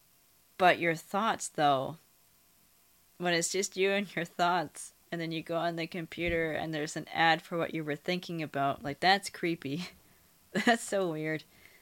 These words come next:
So sometimes I think about, like, like, stupid stuff, and then I'll get, like, a, an ad for that stupid thing. And it's just like, "Ah, got ya." <laughs> Uh, 'cause if you don't laugh about it, then you're just gonna,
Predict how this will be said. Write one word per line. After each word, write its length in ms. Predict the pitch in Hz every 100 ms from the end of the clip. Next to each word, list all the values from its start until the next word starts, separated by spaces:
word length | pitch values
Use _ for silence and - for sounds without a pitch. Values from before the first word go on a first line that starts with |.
| - _ _
So 320 | - 170 165
sometimes 480 | 165 233 226 202 202
I 80 | 180
think 240 | 180 170
about, 360 | 180 160 160 -
like, 380 | 156 139 - - _ _ _ _ _ _ _ _ -
like, 140 | 170
stupid 480 | 170 - 180 170 170
stuff, 500 | - - 156 156 - _ _
and 120 | - 170
then 120 | 160
I'll 160 | 156
get, 240 | 160 170 143
like, 220 | 156 147
a, 220 | 160 147 - _ _ -
an 120 | 160
ad 220 | 151 147
for 140 | - 156
that 160 | 143
stupid 460 | - - 147 143 139
thing. 260 | 139 139 147 _ _ -
And 100 | 147
it's 100 | 156
just 200 | 151 160
like, 180 | 143 -
"Ah, 400 | 190 190 185 170
got 180 | 156 160
ya." 140 | 165 -
<laughs> 0 | - - - 359 - 381 - _ - _ - - - - - _ _ -
Uh, 280 | 180 165 151
'cause 260 | - 175
if 120 | 196
you 80 | 220
don't 160 | 233 220
laugh 300 | 208 208 214
about 320 | 202 180 175
it, 160 | 175 -
then 140 | 156
you're 120 | 151
just 220 | 160 165
gonna, 320 | - 165 156